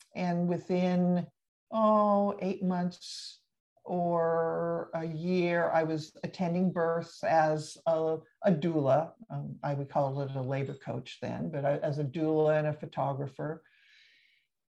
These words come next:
And I continued to, and I was looking for an apprenticeship situation still, um, and still committed to the idea of becoming a direct entry midwife.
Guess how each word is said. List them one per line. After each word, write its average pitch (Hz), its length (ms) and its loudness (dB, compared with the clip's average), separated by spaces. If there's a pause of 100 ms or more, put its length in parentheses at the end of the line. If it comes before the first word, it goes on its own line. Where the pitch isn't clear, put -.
(160)
And 262 540 4
I 240 220 8
continued 247 880 4
to, 220 220 4
and 208 120 6
I 202 60 6
was 196 160 4
looking 202 540 0
for 190 420 2
an 175 120 0
apprenticeship 175 840 -6
situation 160 1120 -4
still, 156 960 0
um, 147 540 -2 (480)
and 151 580 -2
still 165 380 -2
committed 156 460 -2
to 170 100 -8
the 156 140 -2
idea 147 320 0
of 147 100 -6
becoming 147 400 -4
a 151 40 -4
direct 143 380 -4
entry 143 300 -6
midwife. 147 680 -2